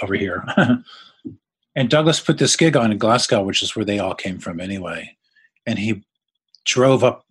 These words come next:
this new band that he was friends with, My Bloody Valentine, to play this gig. So I remember that very, very well. I could still see them. Like, Deb was, Deb must have been, like, nineteen years old, you know, and, uh,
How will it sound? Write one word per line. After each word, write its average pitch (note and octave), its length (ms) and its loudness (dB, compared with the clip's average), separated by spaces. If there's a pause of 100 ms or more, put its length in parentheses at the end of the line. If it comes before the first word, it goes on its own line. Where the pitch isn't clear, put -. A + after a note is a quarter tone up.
(460)
this - 300 -4
new B2 180 4
band A2+ 440 2
that F#2+ 320 -6
he A2 120 -4
was G2 120 -2
friends A2+ 320 0
with, F2 160 -6
My G2 100 -2
Bloody F#2+ 240 -2
Valentine, F#2 640 -6 (580)
to G2+ 140 -6
play G2+ 240 -4
this F2 160 -6
gig. G#2+ 320 -4
So - 120 0
I A#2+ 40 4
remember D#3+ 300 4
that F#2+ 260 -2 (360)
very, G#2+ 240 -4 (220)
very D3+ 160 2
well. A2+ 160 4
I F#2+ 80 2
could A#2+ 140 -4
still - 180 2
see B2+ 220 2
them. E2+ 280 -2 (840)
Like, G#2+ 320 -6
Deb A#2+ 240 0
was, - 260 0 (320)
Deb A#2 220 0
must A2 160 0
have F#2 100 -6
been, G2 120 -2
like, F#2+ 200 -8
nineteen G#2 380 0
years F#2+ 240 0
old, G#2 260 -4 (840)
you F#2 100 0
know, E2+ 200 -6 (540)
and, G#2 220 2
uh, F#2 320 2